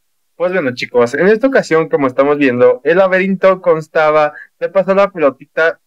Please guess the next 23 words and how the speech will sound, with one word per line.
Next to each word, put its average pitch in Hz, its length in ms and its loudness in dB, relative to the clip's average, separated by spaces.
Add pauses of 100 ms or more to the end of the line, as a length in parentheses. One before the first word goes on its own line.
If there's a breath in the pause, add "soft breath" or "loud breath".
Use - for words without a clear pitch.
(100)
con 170 220 -4
movimientos 151 720 -2
leves 151 500 0
y 170 80 -20
lo 196 160 -2
tenían 220 300 -2
que 220 80 0
hacer, 190 320 0
pues, 160 120 0
literalmente, 143 840 -2
creo, 147 220 0
nada 151 200 0
más 147 380 -2
con 127 340 -2
movimientos 127 800 -2
con 123 160 -6
los 120 100 -8
puros 135 360 -8
pies 147 420 -2
o 220 40 2
algo 185 180 2
así 170 140 -4
parecido, 160 680 0